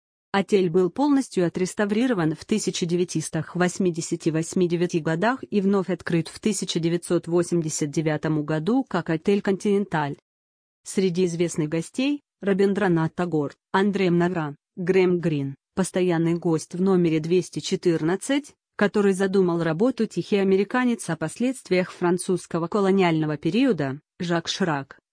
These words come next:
Махатхир Мохаммед, Юбер Марша, Тициана Терзани, Энтони Бурден, Хантер С. Томпсон, останавливались в номере тридцать семь во время документирования последних дней Сайгона в тысяча девятьсот семьдесят пятом году.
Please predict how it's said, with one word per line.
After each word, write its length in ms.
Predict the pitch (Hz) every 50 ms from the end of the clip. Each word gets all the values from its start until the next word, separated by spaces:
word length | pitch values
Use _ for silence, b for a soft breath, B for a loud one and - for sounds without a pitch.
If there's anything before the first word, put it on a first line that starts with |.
| _ -
Махатхир 640 | 185 190 196 - 214 190 165 - - - 185 160 143
Мохаммед, 600 | 151 139 143 - - 170 170 170 151 143 - - _ _ _ -
Юбер 400 | 190 175 202 226 202 208 220 208
Марша, 540 | 202 190 175 165 151 - - - 139 127 - _ _ -
Тициана 500 | - 202 180 - - 165 156 147 151 151
Терзани, 600 | - - 185 175 175 175 170 156 151 143 139 143 156 _ _ _
Энтони 440 | - 170 170 160 156 - 170 165 165
Бурден, 460 | 165 165 175 170 151 147 135 131 139 - _ _ _
Хантер 440 | - - 165 160 170 - 175 170 170
С. 200 | 156 151 - -
Томпсон, 680 | - 165 151 151 151 151 - - - 151 139 135 151 - _ _ -
останавливались 880 | 196 202 - - 214 214 226 240 240 233 220 208 202 190 175 175 - -
в 60 | 185
номере 380 | 185 190 190 180 175 170 160 160
тридцать 460 | - - 180 190 175 - 170 151 -
семь 240 | - - 190 175 175
во 120 | 175 180
время 300 | 175 180 180 180 175 165
документирования 920 | 160 175 170 - 185 180 175 175 175 - 202 185 170 160 156 160 160 156 -
последних 640 | - 160 - - 170 160 156 147 165 165 165 165 151
дней 220 | 180 175 170 160
Сайгона 520 | - - 160 165 160 165 175 165 160 160 156
в 100 | - -
тысяча 400 | - 220 190 - 185 - - 170
девятьсот 480 | 160 170 170 170 - - 185 175 -
семьдесят 500 | - - 185 175 170 165 - - 170 -
пятом 420 | - 170 165 - 170 165 160 160 156
году. 380 | 160 170 165 151 151 143 143